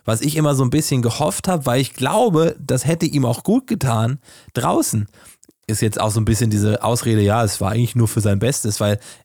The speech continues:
ich hatte auch Punkte, wo er mir eher leid getan hat, dass er dann, ne, so ein bisschen zu sehr im, im, im Kreuzfeuer war. Ähm, grad dann am Ende da im Baumhaus und dann auch jetzt noch mal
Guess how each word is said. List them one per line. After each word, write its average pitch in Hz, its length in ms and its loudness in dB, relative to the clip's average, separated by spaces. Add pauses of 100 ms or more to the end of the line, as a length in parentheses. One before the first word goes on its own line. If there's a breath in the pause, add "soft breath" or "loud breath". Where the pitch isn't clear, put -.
ich - 160 -8
hatte - 180 -4
auch 139 140 0
Punkte, 120 340 -2
wo 110 100 0
er 113 80 2
mir 110 140 2
eher 110 160 2
leid 110 280 -2
getan 104 320 -2
hat, 98 160 -4
dass 101 80 0
er 101 100 0
dann, 104 380 -4 (240)
ne, 147 260 0 (140)
so 107 220 -4
ein 107 100 -2
bisschen 117 320 -2
zu 147 180 0
sehr 110 320 2 (400 loud breath)
im, 107 180 -2
im, 104 240 -4
im 101 440 -4
Kreuzfeuer 95 600 -2
war. 113 320 -4 (560 loud breath)
Ähm, 101 240 -2
grad 107 300 -4
dann 110 100 0
am 101 120 -2
Ende 117 200 2
da 107 160 0
im 101 120 0
Baumhaus 110 760 0
und 101 440 -6
dann 107 240 -4
auch 101 160 -2
jetzt 101 220 -4
noch 104 80 -2
mal 98 320 -2